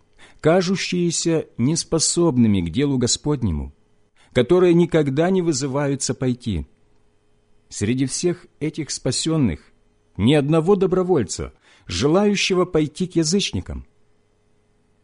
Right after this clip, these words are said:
Тысячи из нас работают дома.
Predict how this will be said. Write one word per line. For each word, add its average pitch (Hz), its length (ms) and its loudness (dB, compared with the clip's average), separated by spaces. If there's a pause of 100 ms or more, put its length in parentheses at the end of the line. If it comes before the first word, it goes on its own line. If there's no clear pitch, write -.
(160)
Тысячи 190 520 0
из 139 380 -4
нас 156 320 -2
работают 113 600 -2
дома. 107 380 -2